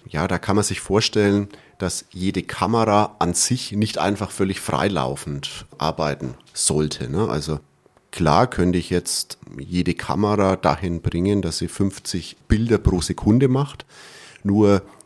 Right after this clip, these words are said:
wenn so eine Kamera keine Synchronisierung hat, ne, zu dem, wie es dann global versendet wird, sag ich es mal so, ne, oder wie dann eben die Infrastruktur läuft,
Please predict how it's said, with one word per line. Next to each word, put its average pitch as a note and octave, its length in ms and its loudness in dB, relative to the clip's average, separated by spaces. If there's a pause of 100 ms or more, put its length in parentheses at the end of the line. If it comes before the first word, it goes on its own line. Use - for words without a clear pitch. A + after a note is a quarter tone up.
wenn F2+ 500 0
so - 260 -4
eine F2 140 0
Kamera G2+ 640 2 (180)
keine F2 640 2 (220)
Synchronisierung G2+ 1080 2
hat, F#2+ 180 -4
ne, F#2+ 200 -2
zu G2 120 -2
dem, G2+ 360 -2
wie G2+ 40 -6
es - 140 -6
dann F#2 260 0 (540)
global G2 520 4
versendet G#2+ 580 4
wird, F2 140 4
sag D2+ 160 0
ich F2+ 60 -2
es - 100 -4
mal E2 160 0
so, A2 260 0
ne, F2 180 2
oder F2+ 180 -2
wie F2 80 -6
dann F2 180 0
eben E2 300 -4
die - 160 -6
Infrastruktur G2+ 800 0
läuft, D#2 420 0